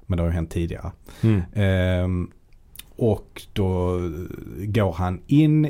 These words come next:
Speaker 1: i sovrummet där detta ska ha hänt och, eh, då, då ser han ett ja, nå-, nå-, någon som ligger där med någon filt över sig och så
Speaker 2: Mm.
Speaker 1: drar han av filten och då är det inte Faith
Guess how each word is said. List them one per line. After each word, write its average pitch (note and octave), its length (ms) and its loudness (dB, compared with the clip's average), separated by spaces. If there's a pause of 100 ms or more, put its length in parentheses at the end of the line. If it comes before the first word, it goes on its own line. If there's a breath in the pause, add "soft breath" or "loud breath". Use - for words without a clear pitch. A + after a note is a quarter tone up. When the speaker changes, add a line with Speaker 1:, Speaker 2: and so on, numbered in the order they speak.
Speaker 1:
i A2 460 4
sovrummet F#2 800 0
där F2+ 120 0
detta F2 220 -4
ska - 140 -6
ha D#2+ 60 -4
hänt E2 340 -6
och, - 520 -8
eh, E2+ 220 -2 (580 loud breath)
då, F#2 440 0
då F2 140 -2
ser F2+ 260 0
han E2+ 420 -2
ett E2 200 -6 (720)
ja, G#2 200 -2
nå-, A#2+ 300 4
nå-, D3 320 4
någon D#3+ 380 4
som B2 120 4
ligger A2+ 180 4
där F#2+ 160 2
med F#2+ 180 -2
någon F2+ 160 -2
filt E2 360 -2
över D#2 240 -6
sig - 280 -8
och F#2 80 -2
så A#2 60 4
Speaker 2:
Mm. A#2 100 6
Speaker 1:
drar F#2 60 2
han F#2 120 0
av E2+ 120 -2
filten D#2+ 520 -8
och F2+ 140 -4
då F#2 200 -2
är G#2 200 0
det A2+ 60 2
inte B2+ 180 -2
Faith - 340 -4